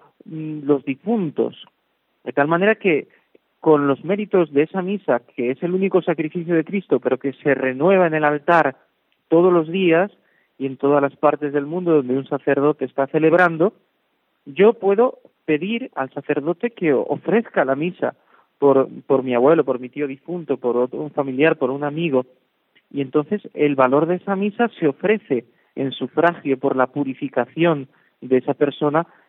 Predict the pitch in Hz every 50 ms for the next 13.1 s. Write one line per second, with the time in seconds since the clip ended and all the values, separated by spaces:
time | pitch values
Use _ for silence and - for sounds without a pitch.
0 | _ _ - 131 - - 143 139 143 135 131 127 - 135 127 120 117 - 120 117
1 | 123 131 156 156 - 143 135 123 - 147 151 170 190 185 - - 151 139 123 -
2 | - 147 156 170 165 - - 135 131 127 127 - 160 160 175 175 175 147 123 113
3 | - _ _ _ _ _ - - 127 139 143 170 160 156 156 160 165 175 175 -
4 | 156 135 131 131 139 135 - - 160 151 - - 175 175 - _ _ - 170 180
5 | - _ _ _ _ _ _ _ - 147 143 139 139 135 135 127 143 143 139 143
6 | 139 143 147 151 151 - - - - - 147 151 151 147 151 147 170 185 185 165
7 | - 170 165 175 185 - _ _ _ _ _ _ _ - 139 143 147 - 180 165
8 | - - 165 - - 175 175 170 175 - - _ _ _ _ _ _ _ _ _
9 | _ - 156 160 180 196 196 - - 139 131 139 127 123 139 156 165 160 - -
10 | 131 131 127 127 123 123 120 120 - - - 151 147 156 165 165 156 170 165 160
11 | 170 170 160 165 156 - 175 165 160 160 165 185 - _ _ _ _ _ _ _
12 | - - 147 - - - 147 143 139 131 - 131 123 - 147 143 143 139 - -
13 | 151 160